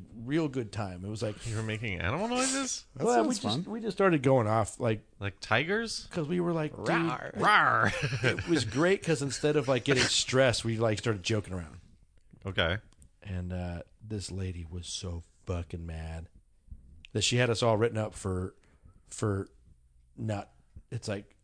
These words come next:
Speaker 1: for not taking it seriously or something like
Speaker 2: She
Speaker 1: that.
Speaker 2: should get written up for not calling in more employees.
Speaker 1: Oh, I was so pissed. I was like, "Why don't you look at the numbers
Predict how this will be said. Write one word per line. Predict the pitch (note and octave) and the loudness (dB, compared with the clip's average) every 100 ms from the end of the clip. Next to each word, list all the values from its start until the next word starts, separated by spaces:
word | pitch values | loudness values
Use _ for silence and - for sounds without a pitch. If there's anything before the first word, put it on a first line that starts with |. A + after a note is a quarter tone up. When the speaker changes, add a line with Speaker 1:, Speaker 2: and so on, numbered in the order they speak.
| - - - | -20 -20 -14
Speaker 1:
for | - | -8
not | G2+ G2 - | -6 -6 -8
taking | - G2 G2 F#2 | -10 -8 -8 -10
it | - | -10
seriously | - G2 F#2+ F#2 - F2 | -10 -6 -4 -6 -6 -8
or | F2 | -8
something | - F2 F2 F#2 | -8 -10 -6 -6
like | F#2 | -2
Speaker 2:
She | G2+ | 0
Speaker 1:
that. | G3 | 2
Speaker 2:
should | G3 A#3+ | 2 2
get | G2+ - | 0 0
written | G2 F#2+ | -2 0
up | F#2+ G2+ | -2 -2
for | - G#2 | -2 0
not | A2+ - | 0 -2
calling | - B2+ C#3 B2 | -2 0 0 -2
in | B2+ C3+ | -2 -4
more | C3+ C3+ | -2 0
employees. | C#3 C#3 C3+ F#3 G#3 F#3 C3 A2 | -2 -4 -4 0 2 2 2 0
Speaker 1:
Oh, | G#2 | 0
I | |
was | A2+ | -2
so | - D#3 C3 | 2 2 4
pissed. | F3+ F3+ - | 2 2 2
I | A#2+ | 0
was | A2+ | 2
like, | A#2 A2+ B2+ | 0 -2 -4
"Why | B2 C#3 | 0 0
don't | D3+ | 0
you | D3 | 2
look | C#3 C3 | 0 0
at | |
the | A#2 A2+ | -4 0
numbers | A#2 A#2+ F#2+ F#2 - | 0 0 -2 -4 -10